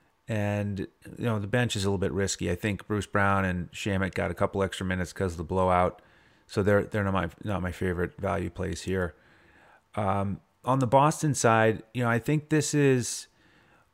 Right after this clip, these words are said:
one of those situations where, like Miami, Milwaukee yesterday, there's so much potential with these stars if it's a high-scoring, close game,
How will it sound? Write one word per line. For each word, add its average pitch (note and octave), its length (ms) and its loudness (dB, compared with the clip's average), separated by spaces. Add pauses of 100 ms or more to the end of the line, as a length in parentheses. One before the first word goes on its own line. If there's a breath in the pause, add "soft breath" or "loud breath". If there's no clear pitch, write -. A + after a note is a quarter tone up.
(160)
one B2 240 0
of B2+ 100 2
those A#2 240 4
situations A2 840 0
where, G2 580 2 (260)
like A#2 600 0 (160)
Miami, A2+ 400 0
Milwaukee G#2+ 500 4
yesterday, A2 720 0 (840)
there's G2+ 320 2
so C#3 140 2
much C3+ 240 0
potential A#2+ 680 0
with G#2 300 0
these G#2+ 300 -2
stars A2 720 4 (500)
if A2+ 180 2
it's A#2 180 0
a G#2+ 80 4
high-scoring, A2 580 2
close A2 260 2
game, A2+ 440 0